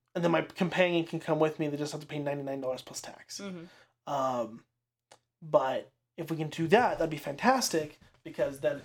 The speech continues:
Speaker 1: in a sense, our Disneyland trip, even though we're paying for these, these passports and stuff,
Speaker 2: Yeah.
Speaker 1: everything else would be pretty cheap.
Speaker 2: That's what we're doing. It's at the end of our, or, like, almost at the end. After we use our Magic Morning, we're gonna upgrade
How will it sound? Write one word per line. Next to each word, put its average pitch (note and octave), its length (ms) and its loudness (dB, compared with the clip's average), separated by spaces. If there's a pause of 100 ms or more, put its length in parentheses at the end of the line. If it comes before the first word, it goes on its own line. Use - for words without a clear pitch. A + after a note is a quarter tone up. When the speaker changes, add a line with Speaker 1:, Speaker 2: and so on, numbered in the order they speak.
Speaker 1:
in D#3 80 -18
a C#3 60 -18
sense, - 340 -2
our D3 120 -2
Disneyland D3+ 520 -2
trip, D3+ 480 0
even D#3 140 -4
though D3+ 80 4
we're D3 80 6
paying D3 200 -8
for C#3+ 140 -4
these, C3+ 140 -6 (560)
these D4+ 180 -10
passports - 540 -6
and E3 100 0
stuff, G#3 280 6
Speaker 2:
Yeah. - 180 0 (480)
Speaker 1:
everything D#3+ 340 0
else C#3 180 -4
would D3+ 80 -14
be C#3+ 60 -10
pretty C3 420 -16
cheap. - 300 -4 (140)
Speaker 2:
That's B3 260 2
what A#3 180 6
we're G#3 140 8
doing. F#3+ 320 4
It's E3 240 0
at F#3 160 2
the F#3+ 100 4
end F#3 160 4
of F3+ 120 4
our, D#3 420 2 (400)
or, G3+ 140 8
like, F3+ 160 2 (180)
almost F3+ 320 2
at F3+ 140 -10
the E3 80 -2
end. D#3 340 -6
After A3 220 4
we A#3+ 80 4
use G3+ 160 4
our F#3+ 80 6
Magic E3 280 2
Morning, D#3 360 -6
we're D#3+ 100 -6
gonna D#3+ 160 -4
upgrade D#3 540 -6